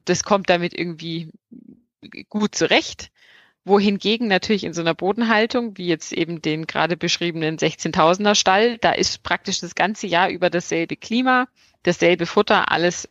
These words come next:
alles ist eins. Und das heißt, wenn wir jetzt also ein Tier, was für diese gleichen, für diese immer gleichen Bedingungen züchterisch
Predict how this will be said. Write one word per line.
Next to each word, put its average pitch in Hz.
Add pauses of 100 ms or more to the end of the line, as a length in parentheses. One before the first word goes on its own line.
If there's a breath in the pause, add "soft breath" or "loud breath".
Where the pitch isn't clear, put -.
alles 190
ist -
eins. 151 (800 soft breath)
Und 185
das 185
heißt, 180
wenn 202
wir 196
jetzt 185
also 175
ein 165
Tier, 233 (560)
was 185
für 208
diese 185
gleichen, 180
für -
diese 175
immer 226
gleichen 185
Bedingungen 175
züchterisch -